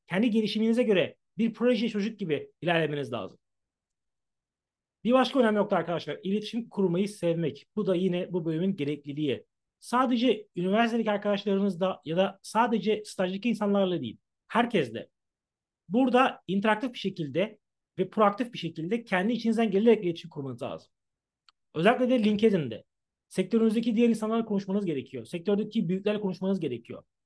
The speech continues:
Onlara kendinizi tanıtmanız, ifade etmeniz gerekiyor. Ve bunu yaparken her zaman arkadaşlar bir vitrininiz olsun.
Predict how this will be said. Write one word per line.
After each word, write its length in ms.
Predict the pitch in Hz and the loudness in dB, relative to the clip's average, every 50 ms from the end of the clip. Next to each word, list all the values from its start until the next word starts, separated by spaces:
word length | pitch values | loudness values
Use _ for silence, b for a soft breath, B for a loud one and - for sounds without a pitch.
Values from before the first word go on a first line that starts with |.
| _ _ _ | _ _ _
Onlara 380 | 156 160 175 196 214 240 233 | -2 0 2 2 2 2 0
kendinizi 360 | - - 214 202 208 208 226 226 | 0 0 0 0 0 -2 -4 -2
tanıtmanız, 480 | 214 208 202 202 196 202 214 226 175 | 0 -2 0 0 0 0 0 0 -2
ifade 260 | 175 165 202 208 226 | -2 -2 0 2 2
etmeniz 280 | 214 - 185 196 185 156 | 2 2 0 -2 0 -2
gerekiyor. 460 | 143 123 120 117 - - 113 - - _ _ _ _ _ _ _ _ _ _ - | -4 -6 -6 -10 -12 -16 -16 -16 -18 _ _ _ _ _ _ _ _ _ _ -8
Ve 140 | 151 147 | -4 0
bunu 120 | 170 208 254 | 2 4 4
yaparken 640 | 285 277 277 262 233 233 - - 240 262 262 - _ _ _ _ _ | 4 4 4 2 0 0 0 -2 -2 -2 -4 -10 _ _ _ _ _
her 200 | - 214 247 269 | 0 2 2 2
zaman 440 | 247 226 202 190 196 233 262 - _ _ | 4 2 2 2 2 0 -2 -6 _ _
arkadaşlar 460 | 170 175 - 208 196 220 233 220 160 | -8 -4 -4 -2 -2 0 -2 0 0
bir 160 | 185 202 165 | -2 -2 -2
vitrininiz 440 | 165 190 190 175 175 196 202 202 170 | -4 -6 -8 -6 -2 0 0 2 2
olsun. 320 | 165 123 113 - - - | 0 -4 -4 -8 -16 -20